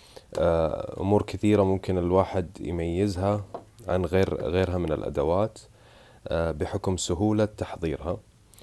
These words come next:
وخلينا نقول ال-، ال-، الوصفات كثير فيها، ف...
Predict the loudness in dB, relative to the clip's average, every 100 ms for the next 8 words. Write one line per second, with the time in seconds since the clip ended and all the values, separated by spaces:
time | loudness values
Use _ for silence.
0 | -20 -20 -10 -4 0 0 0 0 -2 -4
1 | -4 -8 -10 -12 -12 -6 -4 0 0 0
2 | -2 -6 -10 -8 -6 -2 -2 -2 0 2
3 | 2 0 -6 -18 -20 -20 -12 -8 -2 0
4 | 0 -2 -10 -20 _ -6 -4 -6 -6